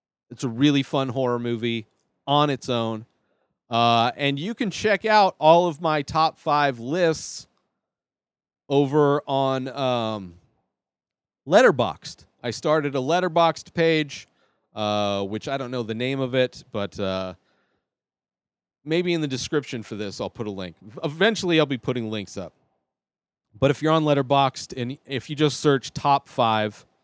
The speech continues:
Paranormal Activity franchise and you see me, the Ray Taylor, actually, I think it's Ray Taylor Show is my account. Uh, so go follow that if you wanna see all of the rankings from all the other movies,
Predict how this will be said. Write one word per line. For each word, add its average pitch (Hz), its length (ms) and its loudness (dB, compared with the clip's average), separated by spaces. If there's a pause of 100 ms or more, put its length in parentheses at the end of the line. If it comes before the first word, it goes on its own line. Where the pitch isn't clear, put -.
(360)
Paranormal 120 640 -4
Activity 107 580 -4
franchise 92 920 -8 (520)
and 101 160 -12
you 101 100 -8
see 131 260 -4
me, 113 420 -4 (500)
the 104 80 -6
Ray 120 220 -2
Taylor, 120 300 -4
actually, 160 340 0
I - 20 2
think 160 160 -6
it's 139 120 -8
Ray 151 140 0
Taylor 135 300 -4
Show 90 240 -10 (280)
is 98 140 -16
my 107 140 -4
account. 98 320 -10 (520)
Uh, 104 440 -2
so 120 160 -10
go 135 160 0
follow 123 360 2
that 104 380 -2
if 110 280 -10
you 113 60 -6
wanna 110 220 -6
see 107 380 -6
all 113 260 -4
of 104 100 -6
the 107 100 -8
rankings 104 580 -10
from 101 140 -16
all 101 160 -8
the 98 160 -8
other 98 180 -8
movies, 95 720 -10